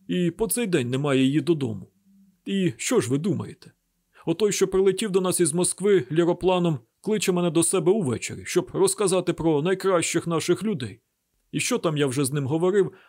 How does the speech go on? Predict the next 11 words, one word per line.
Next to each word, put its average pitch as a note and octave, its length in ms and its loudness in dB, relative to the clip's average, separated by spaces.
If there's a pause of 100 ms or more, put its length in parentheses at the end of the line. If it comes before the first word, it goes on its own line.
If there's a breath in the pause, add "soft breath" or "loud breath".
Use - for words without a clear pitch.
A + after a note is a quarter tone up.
(140 loud breath)
але G3+ 200 2
він G3+ 320 -2
звів F3 320 -4
усю F3+ 240 0
розмову D#3+ 560 0
на F3 140 -4
Маздигуна C3+ 640 -4 (300)
і G3+ 100 0
на G#3 100 2
мою G#3 200 0
дочку. - 500 -8